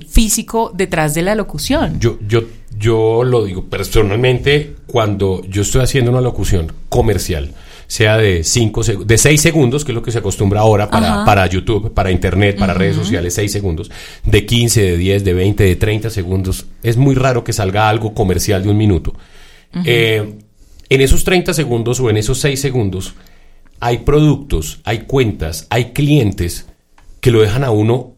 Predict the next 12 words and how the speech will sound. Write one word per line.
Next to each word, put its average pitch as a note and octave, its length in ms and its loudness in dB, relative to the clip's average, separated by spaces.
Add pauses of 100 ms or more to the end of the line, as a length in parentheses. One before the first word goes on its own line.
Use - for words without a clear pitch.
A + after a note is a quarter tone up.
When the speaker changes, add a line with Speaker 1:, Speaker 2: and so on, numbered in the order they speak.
(140)
Speaker 2:
como A2 260 0
si G#2+ 140 0
uno A2 280 0
se - 140 -4
hubiera G#2 200 -2
corrido A#2+ 340 0
la G2 100 2
media F#2+ 300 2
maratón E2+ 380 0
de F2 80 0
Bogotá. F2+ 360 2
Speaker 3:
Totalmente. F3+ 720 0